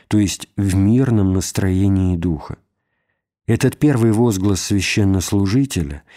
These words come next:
как и возглас «Мир всем», внушает предстоящим в храме,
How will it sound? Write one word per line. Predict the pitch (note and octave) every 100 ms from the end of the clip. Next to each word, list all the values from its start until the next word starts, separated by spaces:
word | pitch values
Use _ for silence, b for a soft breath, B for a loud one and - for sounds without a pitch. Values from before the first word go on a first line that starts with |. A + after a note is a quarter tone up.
| B
как | - G#2+
и | G#2
возглас | F#2+ A2+ G2 G2 G2+ F2+ - -
«Мир | G#2+ G#2 G2 F2
всем», | - - F2+ D#2 - b b b b
внушает | G2 A2 G#2+ C#3 C3+ -
предстоящим | - A2+ - - A2 A2+ G2 - G2
в | -
храме, | - C3 A#2+ D#2+